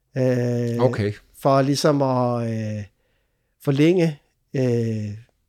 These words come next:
Speaker 1: det væske, han har, han kan indtage. Øh,
Speaker 2: Hvordan, hvordan, og hvordan gør han det? Hvad, hvad,
Speaker 1: Jamen
Speaker 2: hvad?
Speaker 1: altså, han starter jo med, at, øh, jeg tror, det er på anden dagen eller sådan noget, så finder han ud af lige pludselig, at han skal tisse, og det undrer ham noget. Altså, han tænker sådan,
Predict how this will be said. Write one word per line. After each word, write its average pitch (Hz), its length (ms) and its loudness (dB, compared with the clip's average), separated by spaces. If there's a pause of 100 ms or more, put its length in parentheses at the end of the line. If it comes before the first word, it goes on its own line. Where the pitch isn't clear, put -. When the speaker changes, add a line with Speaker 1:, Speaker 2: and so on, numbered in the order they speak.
(160)
Speaker 1:
det 131 120 0
væske, 143 460 0 (200)
han 123 180 -4
har, 135 400 -4
han 127 100 -8
kan 117 140 -4
indtage. 123 380 -6 (640)
Øh, 117 340 -2 (720)
Speaker 2:
Hvordan, 117 180 0
hvordan, 113 240 0
og 107 60 -4
hvordan 101 260 0
gør 123 120 -2
han 123 160 -2
det? 120 160 -4 (240)
Hvad, 127 160 -2
hvad, 127 100 -6
Speaker 1:
Jamen 131 240 0
Speaker 2:
hvad? 147 100 2
Speaker 1:
altså, 160 200 6
han 151 160 6
starter 214 340 6
jo 240 60 4
med, 208 160 8
at, 196 180 6
øh, 185 60 6 (140)
jeg 151 120 6
tror, 202 220 -2
det 190 60 2
er 170 40 4
på 147 100 -2
anden 127 300 0
dagen 127 300 0
eller 117 140 -6
sådan 127 160 -6
noget, 127 260 -2
så 165 100 -6 (120)
finder 185 200 4
han 160 120 6
ud 165 120 6
af 165 240 6
lige 156 80 -2
pludselig, 160 320 2
at 135 140 0
han 120 160 -4
skal - 160 -8
tisse, 185 380 0
og 123 80 -6
det 135 80 0
undrer 160 260 2
ham 139 100 0
noget. 131 480 2
Altså, 117 280 -4 (180)
han 117 100 -10
tænker 131 260 -2
sådan, 120 280 -4